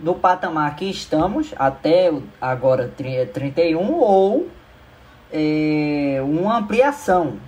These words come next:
dessa quarentena que tá valendo atualmente até o domingo, mas o governo ampliou apenas por três dias, até a quarta-feira, trinta e um de março. A partir do dia primeiro de abril, inclusive o dia da mentira, tudo volta,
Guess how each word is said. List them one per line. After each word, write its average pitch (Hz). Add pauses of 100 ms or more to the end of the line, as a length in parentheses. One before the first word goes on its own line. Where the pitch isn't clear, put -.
dessa 135
quarentena 151
que 143
tá 160
valendo 143
atualmente 131
até 123
o 160
domingo, 196 (140)
mas 175
o 254
governo 240
ampliou 226
apenas 226
por 233
três 208
dias, 160
até 151
a 170
quarta-feira, 185
trinta 190
e 196
um 196
de 226
março. 139 (960)
A 247
partir 233
do 196
dia 165
primeiro 185
de 156
abril, 147 (640)
inclusive 143
o 135
dia 165
da 170
mentira, 147 (480)
tudo 285
volta, 220